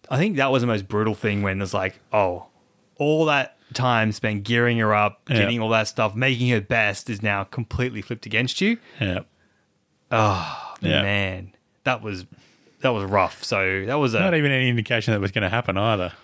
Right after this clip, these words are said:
Speaker 1: Not when we were just, ex-, again, we're just exploring.
Speaker 2: Yeah.
Speaker 1: And so
Speaker 2: We found a river full of blood.
Speaker 1: Yeah.
Speaker 2: Well,
Speaker 1: Yeah,
Speaker 2: what
Speaker 1: he's,
Speaker 2: the
Speaker 1: like,
Speaker 2: hell?
Speaker 1: literally standing next to all the people that he's probably just killed for bloodstones, for sacrifices.
Speaker 2: Yeah.
Speaker 1: Like,
Speaker 2: Yeah,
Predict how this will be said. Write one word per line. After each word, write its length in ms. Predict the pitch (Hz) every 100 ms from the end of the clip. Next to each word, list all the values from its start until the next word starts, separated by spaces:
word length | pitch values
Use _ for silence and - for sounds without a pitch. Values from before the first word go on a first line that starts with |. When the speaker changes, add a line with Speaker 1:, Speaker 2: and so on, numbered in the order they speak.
| _ _ _ _ _ -
Speaker 1:
Not 180 | 220 302
when 100 | 254
we 60 |
were 60 | 202
just, 140 | 165
ex-, 180 | 160 - -
again, 300 | 156 156 104 - -
we're 100 | 151
just 180 | 170 -
exploring. 680 | 113 - 110 107 95 110 175
Speaker 2:
Yeah. 320 | 151 165 87 - -
Speaker 1:
And 220 | 123 110
so 520 | - 117 107 104 104 107
Speaker 2:
We 100 | 110
found 300 | 113 110 107
a 60 |
river 340 | 104 107 98 110
full 180 | 117
of 100 | 127
blood. 300 | - 208 147 - _
Speaker 1:
Yeah. 760 | 170 135 175 233 160 104 95 90 - - - - _ _ -
Speaker 2:
Well, 80 | 254
Speaker 1:
Yeah, 0 |
Speaker 2:
what 80 |
Speaker 1:
he's, 100 | 220
Speaker 2:
the 60 | 240
Speaker 1:
like, 100 | 233
Speaker 2:
hell? 100 | 220
Speaker 1:
literally 400 | 233 254 240 233
standing 600 | - 202 185 185 180 170
next 180 | 165 170
to 60 | 190
all 120 | 180
the 60 | 175
people 380 | 147 165 170 160
that 120 | 156
he's 120 | 147
probably 320 | 160 170 170
just 240 | 147 147 -
killed 420 | - 143 131 -
for 140 | 131
bloodstones, 800 | 117 123 123 - 117 101 104 117
for 60 | 147
sacrifices. 920 | - 110 - - 101 101 113 135 170
Speaker 2:
Yeah. 240 | 151 110 -
Speaker 1:
Like, 220 | 160 160 - _ _
Speaker 2:
Yeah, 100 | -